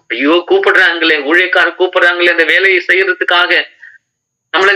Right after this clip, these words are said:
ச-, த-, நம்ம வீட்டை வந்து தட்டுறாங்களே, நிறைய பேர் வீட்டுக்கு போய்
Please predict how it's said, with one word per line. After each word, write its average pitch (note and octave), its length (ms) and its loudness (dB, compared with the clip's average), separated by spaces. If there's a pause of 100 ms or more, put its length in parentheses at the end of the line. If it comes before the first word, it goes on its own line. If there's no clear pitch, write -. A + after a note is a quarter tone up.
(160)
ச-, F#3 140 0
த-, E3 220 2
நம்ம E3 240 0
வீட்டை A#3+ 320 0
வந்து A3 240 0
தட்டுறாங்களே, G#3 540 0
நிறைய A#3+ 300 2
பேர் A#3+ 160 -2
வீட்டுக்கு A#3+ 380 -2
போய் - 240 2